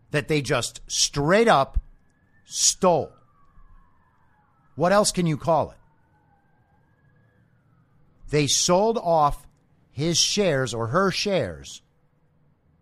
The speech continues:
at less than a third of the value that they could have cashed out at on their own. That is fucking crazy. Imagine it was your one point five million dollars for a second.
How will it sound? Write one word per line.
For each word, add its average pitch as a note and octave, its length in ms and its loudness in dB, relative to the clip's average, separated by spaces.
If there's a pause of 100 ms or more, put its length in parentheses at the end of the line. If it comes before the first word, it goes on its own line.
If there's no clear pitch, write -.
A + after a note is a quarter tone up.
(380)
at C#3 160 -2
less F#3 300 0
than E3+ 200 -2
a C#3+ 80 0
third C3+ 760 2 (580)
of D3 180 0
the C#3+ 100 0
value A#2+ 640 -2 (520)
that A#2+ 220 -4
they C#3 160 -2
could C#3+ 180 -2
have B2+ 140 -6
cashed B2 360 -4
out A2 260 -2
at F#2+ 280 -6 (400)
on A#2 180 -2
their G2+ 200 -4
own. E2+ 180 -8 (1500)
That A#2 560 4 (600)
is F#2+ 260 -14 (280)
fucking C3+ 420 -2
crazy. G#2+ 440 -6 (300)
Imagine C#4 400 2
it A#3+ 80 -2
was D3+ 220 -2
your C#3 260 0
one G#2 300 -6
point G2 280 0
five F2+ 300 -6
million F2 340 -12
dollars C#2+ 400 -16
for F2 160 -12
a C#2+ 40 -12
second. - 340 -14